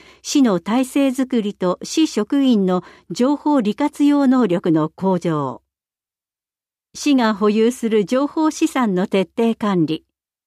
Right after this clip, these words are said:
民間企業とアイシーティー導入に関する共同開発を行うスキームの構築。教育課題へのアイシーティーの積極的活用と、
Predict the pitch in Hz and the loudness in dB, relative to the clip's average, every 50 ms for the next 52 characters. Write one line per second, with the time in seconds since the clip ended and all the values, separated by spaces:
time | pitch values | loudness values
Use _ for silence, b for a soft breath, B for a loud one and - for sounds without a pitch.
0 | _ _ _ _ _ _ _ _ _ _ _ _ 208 226 285 302 302 - 311 302 | _ _ _ _ _ _ _ _ _ _ _ _ 2 4 4 4 2 2 2 2
1 | 285 285 - 311 285 247 233 220 208 190 - 202 185 185 B B B B B 185 | 2 2 4 4 4 4 4 2 0 -2 0 -2 -2 -2 B B B B B 0
2 | 220 285 302 - - 330 320 311 - 330 320 277 190 233 233 247 240 226 247 240 | 0 0 0 0 0 2 2 2 2 2 2 2 2 2 2 2 2 4 2 2
3 | 233 220 233 233 - 214 220 240 247 - 233 190 208 - - - 277 294 294 302 | 2 2 0 -2 -2 -2 -2 -2 -2 -2 -2 -2 -2 -2 0 0 0 0 2 0
4 | 294 294 285 - 285 277 262 220 214 208 202 - - 185 175 170 - - 185 175 | 0 -2 0 0 0 -2 -2 -2 -4 -6 -8 -4 -2 -2 -2 -2 -2 -4 -6 -4
5 | - 202 190 185 185 180 170 - - - - - - 277 277 262 247 240 233 214 | -2 -2 -2 0 0 -2 -2 -4 -6 -12 -18 -4 0 2 4 4 4 4 2 0
6 | 214 - - - 185 170 175 170 - - - - 170 165 - _ _ _ _ _ | -2 -4 -4 -2 -2 -2 -2 -4 -8 -14 -12 -10 -10 -10 -10 _ _ _ _ _
7 | _ _ _ _ _ _ _ _ _ _ _ _ _ _ _ _ _ _ _ _ | _ _ _ _ _ _ _ _ _ _ _ _ _ _ _ _ _ _ _ _
8 | _ _ _ _ _ _ _ _ - - 285 302 311 320 311 - 302 294 - 302 | _ _ _ _ _ _ _ _ -2 2 2 4 4 2 2 0 -2 0 0 0
9 | 294 285 262 247 220 214 208 185 180 180 180 - - 180 220 269 269 - - 311 | 0 0 0 2 2 0 0 2 0 0 0 0 0 0 0 0 0 0 0 0
10 | 311 302 - 320 311 277 214 208 226 - - 202 180 - _ - 254 254 - - | 0 2 2 2 2 2 2 0 -2 -2 -2 -2 -4 -2 _ -4 -4 -4 -4 -4
11 | 247 247 - 240 - 220 202 - - - 214 214 208 208 202 - - 202 190 | -4 -2 -2 -2 -2 -4 -4 -4 -4 -2 0 2 2 0 0 0 0 -2 -2